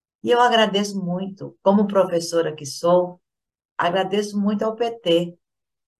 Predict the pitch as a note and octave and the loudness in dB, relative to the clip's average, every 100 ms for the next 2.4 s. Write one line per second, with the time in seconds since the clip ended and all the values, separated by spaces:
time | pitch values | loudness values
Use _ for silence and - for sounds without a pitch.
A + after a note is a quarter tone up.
0 | _ - D#3+ E3 E3 - E3+ - E3 D#3 | _ -8 -8 -8 -10 -4 -2 0 0 2
1 | F3 F#3+ F#3 F3+ D#3+ E3 D#3+ C#3+ D3+ F3+ | 0 -2 -6 -6 0 0 0 -6 -4 -4
2 | F3 D3+ - - | -6 -14 -16 -20